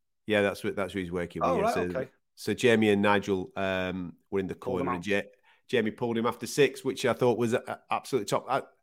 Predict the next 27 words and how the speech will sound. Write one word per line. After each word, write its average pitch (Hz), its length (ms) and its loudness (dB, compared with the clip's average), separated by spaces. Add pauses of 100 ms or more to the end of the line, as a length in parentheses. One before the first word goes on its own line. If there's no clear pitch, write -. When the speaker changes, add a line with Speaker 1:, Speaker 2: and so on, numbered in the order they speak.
Speaker 1:
as 147 140 4
you 156 100 6
always 160 180 6
expect 160 280 2
with 139 80 -4
Jamie, 113 380 4
he 135 60 -4
knows 139 200 4
what 123 60 -4
he's 113 100 -4
doing. 143 300 6 (720)
Um, 123 440 4 (240)
so, - 120 -6
yeah, 117 100 2
top 123 240 -2
class 110 180 -4
corner 98 280 -4
work. 95 200 -6 (520)
Um, 90 600 -8
but - 140 -16
Fraser, 98 500 -4 (260)
Fraser 104 380 -12
rolls 107 320 -8
on, 113 180 -10
mate. 80 180 -12 (640)
Speaker 2:
Mm. 120 120 -14
Speaker 1:
Again, 120 260 4